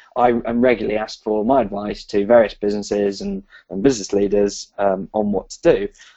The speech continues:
Um, and, you know, <laughs> I'm, I'm good at it.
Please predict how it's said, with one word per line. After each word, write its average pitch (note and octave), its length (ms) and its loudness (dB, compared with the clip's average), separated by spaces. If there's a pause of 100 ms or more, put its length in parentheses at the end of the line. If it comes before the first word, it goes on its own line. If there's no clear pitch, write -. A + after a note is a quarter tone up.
(160)
Um, G#2+ 340 2 (220)
and, G#2 280 -6 (200)
you G2+ 100 -6
know, G2+ 180 -6 (280)
<laughs> - 20 -12 (640)
I'm, A#2 180 -6 (120)
I'm A2 160 -8
good D#3+ 240 2
at - 160 -4
it. F#2+ 140 -6